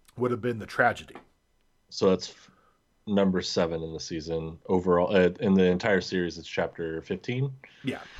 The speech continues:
Speaker 2: Uh, yeah.
Speaker 1: Yeah. Uh, so, yeah. So, it's, it's where, let's see. So, Baby Yoda has been taken.
Speaker 2: Yep.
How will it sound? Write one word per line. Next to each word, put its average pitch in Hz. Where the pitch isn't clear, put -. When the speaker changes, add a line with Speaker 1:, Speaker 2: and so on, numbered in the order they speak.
Speaker 2:
Uh, 73
yeah. 104
Speaker 1:
Yeah. -
Uh, 127
so, 160
yeah. 123
So, 113
it's, -
it's 135
where, 160
let's 117
see. 107
So, 131
Baby 180
Yoda 170
has 143
been 139
taken. 117
Speaker 2:
Yep. 87